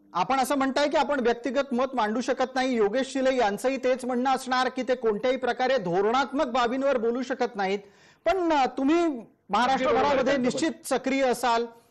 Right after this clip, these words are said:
Speaker 1: निश्चितच महाराष्ट्रभरामध्ये काय चाललंय याची तुम्हाला जाणीव असेल. तुमच्या लेखी आत्ताच्या घडीला उद्धव ठाकरे जर एकटे नाहीत तर मग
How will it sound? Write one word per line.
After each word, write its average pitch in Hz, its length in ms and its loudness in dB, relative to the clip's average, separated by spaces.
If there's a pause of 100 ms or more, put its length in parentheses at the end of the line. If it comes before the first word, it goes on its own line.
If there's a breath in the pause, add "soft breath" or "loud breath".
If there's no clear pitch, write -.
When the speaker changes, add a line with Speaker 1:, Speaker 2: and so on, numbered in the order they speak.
(140 soft breath)
Speaker 1:
निश्चितच 262 540 -2
महाराष्ट्रभरामध्ये 262 840 0
काय 233 260 0
चाललंय 254 380 0
याची 233 240 0
तुम्हाला 254 340 0
जाणीव 226 340 0
असेल. 226 300 0 (400 loud breath)
तुमच्या 285 380 2
लेखी 262 420 0 (180)
आत्ताच्या 302 480 -2
घडीला 220 680 0
उद्धव 175 300 -2
ठाकरे 240 320 -2
जर 269 120 0
एकटे 226 420 -4
नाहीत 285 360 2 (600 soft breath)
तर 285 120 2
मग 320 320 2